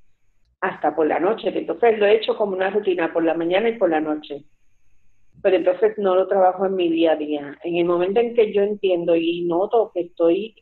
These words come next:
con estrés, que debería tomarme unos segundos para hacerlo, no lo hago. Porque mis prácticas son como muy largas, porque son de la mente, no son del espíritu.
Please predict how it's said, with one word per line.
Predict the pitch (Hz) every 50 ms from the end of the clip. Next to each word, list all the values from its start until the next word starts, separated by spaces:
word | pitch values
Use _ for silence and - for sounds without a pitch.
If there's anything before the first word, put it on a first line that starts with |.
| _ _
con | - 185 185 160
estrés, | 165 - _ _ 202 208 180 160 156 156 - _ _ _ _ _ _ _ _ _ -
que | - 175
debería | 165 170 170 165 170 170 160 156 156 214 233 220 185 170 -
tomarme | 180 165 165 160 175 190
unos | 208 220 208 214
segundos | - 196 196 208 214 202 202 -
para | 196 185 180
hacerlo, | 185 - 196 196 190 170
no | 165 160
lo | 160 160 160 165
hago. | 156 151 147 151 151 - _ _ _ _ _ _ _ _ _ _ _
Porque | - 226 220 220 - 220
mis | 208 208 202 196 -
prácticas | - 208 196 196 208 226 220 208 208 -
son | 247 240 240 233
como | 233 208 196 170 170 170 165 - - _
muy | 185 185 180 180 180 180 185 190 196 202 202 190 185 185 175 165 170 170 170 _ _ _ _ _
largas, | 196 175 165 175 180 175 170 165 170 160 156 156 - - _ _
porque | 190 180 - - 180 -
son | - 175 180 185
de | 190 185
la | 180 175
mente, | 180 185 175 170 160 151 - 151 143 143 - _ _
no | 170 175 175 175 -
son | 180 180 180
del | 180 185 175
espíritu. | 175 170 - - - 180 170 165 - - - 151 -